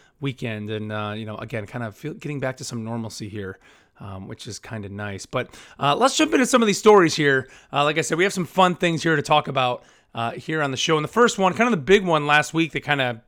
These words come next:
came out of nowhere, and, uh, there's already been pre-orders for this thing, is, of course, Valve's Steam Deck.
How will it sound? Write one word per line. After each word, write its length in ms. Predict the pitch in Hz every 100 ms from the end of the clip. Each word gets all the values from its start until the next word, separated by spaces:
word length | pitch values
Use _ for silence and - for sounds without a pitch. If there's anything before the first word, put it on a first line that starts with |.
| -
came 220 | 175 220
out 120 | 156
of 60 | 127
nowhere, 640 | 131 180 165 90 - - _ - _ _
and, 280 | 117 110 104
uh, 140 | 104
there's 180 | 104 107
already 160 | 135 139
been 140 | 120
pre-orders 420 | - 147 139 131
for 120 | - 123
this 160 | 113
thing, 180 | 131 123
is, 140 | 127
of 100 | 123
course, 480 | - 170 175 147 - _ _ _ _ _
Valve's 460 | 120 143 147 139 123 -
Steam 500 | - - 180 190 165
Deck. 400 | 120 101 - -